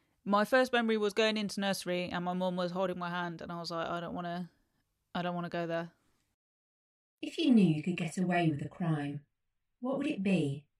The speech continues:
Speaker 2: and how would you do it?
Speaker 1: Uh, if I knew I could get away with a crime. This is a good one. Mm.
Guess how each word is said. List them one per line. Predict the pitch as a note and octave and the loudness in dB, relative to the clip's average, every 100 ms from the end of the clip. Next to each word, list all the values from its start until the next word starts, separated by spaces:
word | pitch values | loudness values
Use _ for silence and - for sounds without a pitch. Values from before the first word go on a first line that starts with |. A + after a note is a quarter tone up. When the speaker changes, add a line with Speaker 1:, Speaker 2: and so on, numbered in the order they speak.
| _ | _
Speaker 2:
and | D#3+ | -6
how | D#3 F#3 | 4 6
would | F3+ F3 | 6 4
you | D#3 | -4
do | E3+ D#3 | 0 0
it? | C3+ - _ _ _ _ _ _ _ _ _ _ _ _ _ _ _ _ _ _ _ | 0 -4 _ _ _ _ _ _ _ _ _ _ _ _ _ _ _ _ _ _ _
Speaker 1:
Uh, | A3 B3 B3 B3 | 6 8 6 4
if | A3+ | 2
I | - - D4+ E4 | 2 6 6 4
knew | E4 E4+ | 2 4
I | D#4+ | 4
could | D#4 B3+ | 4 2
get | C4+ A#3+ | 4 4
away | B3 B3+ B3 | 4 2 2
with | B3 B3 | 2 0
a | A#3 | 0
crime. | - - A#3 A3 G3+ F3+ E3 A3 A3+ | -6 -6 -2 0 2 0 -2 -6 -2
This | C4+ C4+ | 0 0
is | C4+ | 0
a | |
good | A#3+ A3+ | 2 4
one. | F#3+ G#3 - _ _ _ _ _ _ _ _ _ _ _ _ _ _ _ - | 4 0 -8 _ _ _ _ _ _ _ _ _ _ _ _ _ _ _ -6
Mm. | G#3 G3+ G3+ | -4 0 0